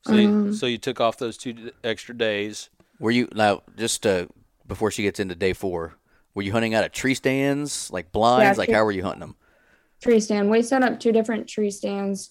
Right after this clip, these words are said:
Speaker 2: just to play the wind if it switched up on us.
Speaker 3: Mm-hmm.
Speaker 1: Was your fiance with you?
Speaker 3: Yeah, did you, or were you
Speaker 2: Um,
Speaker 3: on your own on that one?
Speaker 2: First three days, he was with me. The final day, he was two and a half hours away.
Speaker 3: Oh, no,
Speaker 1: Oh.
Speaker 3: of course.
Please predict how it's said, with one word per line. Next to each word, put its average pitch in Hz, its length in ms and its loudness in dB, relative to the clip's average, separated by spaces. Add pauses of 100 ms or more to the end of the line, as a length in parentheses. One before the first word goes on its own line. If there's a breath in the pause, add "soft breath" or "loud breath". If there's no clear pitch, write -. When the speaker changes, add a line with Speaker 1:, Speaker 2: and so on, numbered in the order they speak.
Speaker 2:
just 208 220 -4
to 208 80 -2
play 202 180 -2
the 202 100 -2
wind 196 260 -2
if 190 120 -8
it - 120 -8
switched 214 340 -6
up 214 180 -6
on - 140 -4
us. - 200 -8
Speaker 3:
Mm-hmm. 90 200 -12 (800)
Speaker 1:
Was 110 180 -6
your 104 100 -4
fiance 107 500 -2
with 107 200 -4
you? 113 120 -6 (560)
Speaker 3:
Yeah, 85 200 0
did 82 180 -12
you, 85 160 -6
or 90 140 -2
were 87 80 -2
you 226 60 4
Speaker 2:
Um, 104 240 2
Speaker 3:
on 90 140 -4
your 85 220 -8 (120)
own 87 280 -8
on 80 120 -12
that - 160 -8
one? 78 160 -16 (440)
Speaker 2:
First 320 280 2
three 269 200 6
days, 208 480 4
he 220 120 2
was 202 160 2
with 202 240 -2
me. 190 440 -4 (480)
The 214 120 -2
final 226 360 -2
day, 220 420 2 (180)
he 220 200 -4
was 202 240 -2
two 208 180 -8
and 208 100 -4
a 208 40 -6
half 214 240 -6
hours 226 260 0
away. 240 140 0
Speaker 3:
Oh, 127 340 8
no, 123 80 4 (520)
Speaker 1:
Oh. - 40 -
Speaker 3:
of 104 100 -2
course. 120 640 2